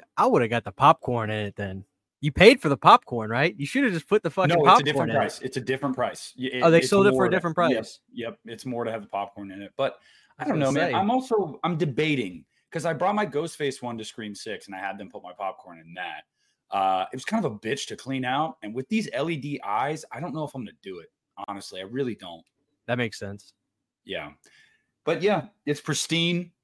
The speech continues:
Speaker 2: I do think it's better than the Ghostface one. I don't care what anybody says. Um, even if just for the added feature of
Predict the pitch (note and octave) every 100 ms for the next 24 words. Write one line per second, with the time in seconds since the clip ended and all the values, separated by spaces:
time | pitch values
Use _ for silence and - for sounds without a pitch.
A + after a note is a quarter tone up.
0 | - B2+ B2 C#3+ C#3+ C3+ C3 C3 C3+ B2+
1 | C3 B2 C3 C3 C3+ B2+ C3 B2+ B2+ A2+
2 | G2+ F#2 G#2 G2+ G2 G2 G2 - A2+ A2+
3 | A#2 C3 - _ _ _ _ _ A2+ A2+
4 | A2 A2 A2 G#2+ G#2+ _ _ _ C#3 C3+
5 | A#2+ B2+ A#2+ A2 G#2+ G#2+ G#2+ - G#2+ -
6 | G#2 G2+ F#2+ G2 G#2 G#2